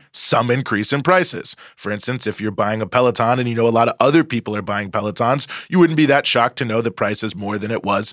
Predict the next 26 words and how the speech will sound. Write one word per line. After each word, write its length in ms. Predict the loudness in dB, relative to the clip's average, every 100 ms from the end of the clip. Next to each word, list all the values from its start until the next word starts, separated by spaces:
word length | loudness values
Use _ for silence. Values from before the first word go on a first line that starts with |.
| -8 -18 _
in, 140 | -2
say, 280 | 0 -2 -2 -4
the 80 | -2
same 240 | 0 0
time 220 | 0 0 0
twenty 260 | -2 0
nineteen. 480 | 0 2 2 2 -2 _ _ _ _ _ _ -16 -16 -16 0
What 220 | 0 2
the 200 | 0 2
E 60 | 2
P 220 | 4 6
I 140 | 6
analysis 440 | 4 2 2 0 2
shows 400 | 4 4 4 2
is 80 | 0
that 160 | 0
corporations 600 | 2 0 2 2 2 0
took 180 | -2 -2
advantage 460 | 0 2 4 4 2
of 100 | 2
those 220 | 0 2
two 160 | -2
facts 400 | 4 4 4 -2 -8 -14 -2
and 160 | 0 4
raised 300 | 4 2 2
prices 500 | 2 2 2 0